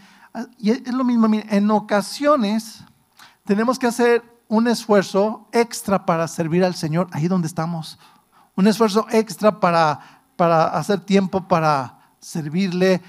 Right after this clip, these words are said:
un esfuerzo extra para, para prepararnos. Amén. En mis tiempos yo me acuerdo que cuando estaba precisamente, eh, de misionero, ya trabajaba yo en el hospital y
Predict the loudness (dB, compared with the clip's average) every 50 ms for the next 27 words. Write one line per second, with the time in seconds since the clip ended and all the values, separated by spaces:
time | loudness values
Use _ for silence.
0 | -20 -20 _ -20 -16 -8 -4 -2 -2 -2 -2 -4 -6 -4 -2 0 0 0 -2 -4
1 | -8 -6 -4 -4 -4 -4 -4 -2 0 -2 -2 -2 -6 -10 _ _ _ _ _ _
2 | _ _ -2 0 0 0 0 0 -2 -2 -2 -2 0 0 2 0 0 0 -4 -6
3 | -6 -8 -10 -12 -18 -20 -20 _ _ _ _ _ _ _ _ -20 -20 _ _ -12
4 | -8 -6 -6 -6 -8 -10 -14 _ _ _ _ _ _ _ _ -6 -4 -4 -4 -4
5 | -2 -2 -2 -2 -2 -4 -4 -2 -4 -4 -4 -4 -4 -6 -6 -6 -8 -8 -8 -10
6 | -14 -20 -20 _ _ _ _ -20 -20 -20 _ _ _ _ _ _ -6 -6 -6 -6
7 | -6 -2 0 2 2 2 2 -2 -2 -2 -4 -4 -4 -6 -6 -6 -4 -4 -6 -6
8 | -10 -14 -14 -12 -10 -8 -4 -4 -4 -4 -4 -8 -6 -6 -6 -4 -2 -2 -2 -2
9 | -4 -8 -18 _ _ _ _ _ _ _ _ _ _ _ _ _ _ _ -16 -16
10 | -10 -4 -2 0 0 0 0 0 -2 -2 -2 -4 -4 -6 -6 -6 -8 -10 -12 -14
11 | -16 -10 -6 -4 -2 -2 -2 -6 -8 -12 -14 -16